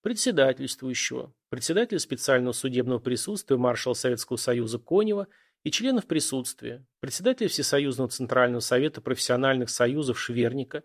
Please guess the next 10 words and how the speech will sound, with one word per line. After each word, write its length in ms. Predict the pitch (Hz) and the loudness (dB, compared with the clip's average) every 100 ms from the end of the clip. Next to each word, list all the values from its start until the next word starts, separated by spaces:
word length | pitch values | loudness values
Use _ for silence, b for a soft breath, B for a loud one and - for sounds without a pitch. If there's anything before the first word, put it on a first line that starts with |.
| _ _ _ - | _ _ _ -2
первого 280 | 254 262 | 2 4
заместителя 500 | 175 147 143 170 - | 4 2 0 -2 -2
председателя 560 | 123 120 - 139 127 123 | -2 -2 0 2 4 4
Верховного 480 | 123 117 139 127 123 | 0 2 2 4 0
суда 340 | - 131 127 | -2 2 4
С 120 | 120 | 2
С 200 | - 107 | -2 -10
С 120 | 117 135 | -4 0
Р 120 | 113 | 0
Зейдина 600 | 107 117 120 117 143 160 | 0 0 0 0 -4 -4